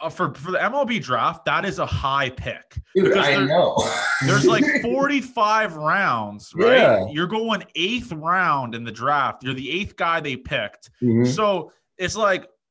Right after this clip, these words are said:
Speaker 1: when you got drafted, obviously, and maybe, maybe you were like, "All right, I'm, I wanna go fourth, fifth round." Everyone wants to go higher or whatever, but you,
Speaker 2: Right,
Speaker 1: you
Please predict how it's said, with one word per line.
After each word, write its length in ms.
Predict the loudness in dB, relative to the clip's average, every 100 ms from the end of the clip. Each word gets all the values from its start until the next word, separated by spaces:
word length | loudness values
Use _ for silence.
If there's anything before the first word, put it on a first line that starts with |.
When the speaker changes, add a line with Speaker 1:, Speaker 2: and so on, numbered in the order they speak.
| _ _ _ _
Speaker 1:
when 380 | _ -10 -4 -2
you 160 | 0 0
got 220 | 2 2
drafted, 440 | 2 0 0 -2
obviously, 540 | -2 -2 -4 -8 -10 -10
and 100 | -8
maybe, 360 | -10 -12 -16 -12
maybe 280 | -10 -6
you 140 | -6 -4
were 140 | -4
like, 240 | -2 -2 0
"All 60 |
right, 180 | 0 0
I'm, 100 | -2
I 80 | -6
wanna 200 | -6 -6
go 100 | -8
fourth, 320 | -8 -8 -6
fifth 160 | -10 -8
round." 240 | -6 -4
Everyone 260 | -4 -6 -8
wants 220 | -8 -8
to 60 |
go 120 | -12 -8
higher 360 | -4 -2 -2
or 60 | -2
whatever, 360 | -4 -4 -4
but 180 | -6 -6
you, 120 | -6 -8
Speaker 2:
Right, 100 |
Speaker 1:
you 80 | -6